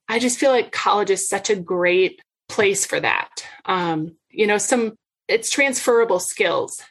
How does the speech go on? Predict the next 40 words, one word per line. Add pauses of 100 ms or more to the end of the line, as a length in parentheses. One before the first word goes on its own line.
that
you
wanna
teach
your
student
as,
as
we
prepare
them
for
college
and
for
adulthood.
And
I
think (380)
preparing
them
for
college
is
that,
that
note-taking, (180)
maybe
in
a
lecture
hall, (420)
which
might
be
tough
in
a
homeschool
situation